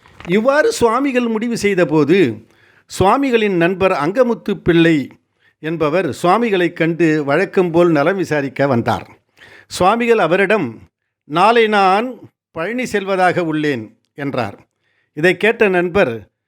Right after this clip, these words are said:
"பழனி சென்று எப்போது இல்லம் திரும்புவீர்கள்?" என்று கேட்டார். அதற்கு சுவாமிகள், "அதை என்னால் சொல்ல முடியாது" என்றார். ஏனென்றால் சுவாமிகள் மீண்டும் பாம்பன் பதிக்கு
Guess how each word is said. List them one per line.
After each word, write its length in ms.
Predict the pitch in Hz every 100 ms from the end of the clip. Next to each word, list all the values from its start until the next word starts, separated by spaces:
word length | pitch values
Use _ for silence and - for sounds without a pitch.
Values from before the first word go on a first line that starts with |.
| _ _ _
"பழனி 380 | 165 220 254 233
சென்று 840 | 190 175 170 165 127 165 127 107
எப்போது 560 | 127 165 - 269 247 220
இல்லம் 260 | 196 214
திரும்புவீர்கள்?" 920 | 196 202 185 175 165 147 156 147 156 -
என்று 260 | 147 143 147
கேட்டார். 580 | 135 - 127 107 - _ _ _ _
அதற்கு 400 | 147 160 165 175
சுவாமிகள், 580 | 160 170 185 170 131 101 _ _
"அதை 320 | - 143 180
என்னால் 340 | 196 196 202 202
சொல்ல 300 | 190 180 202
முடியாது" 460 | 180 175 165 147
என்றார். 500 | 147 123 123 101 _ _ _ _ _
ஏனென்றால் 840 | 143 170 165 170 151 147 214 180 _ _ _ _
சுவாமிகள் 840 | - 151 170 202 165 151 143 190 - _ _
மீண்டும் 560 | 143 190 220 214 220 214
பாம்பன் 480 | 165 170 190 208
பதிக்கு 760 | 202 185 185 - 190 170 127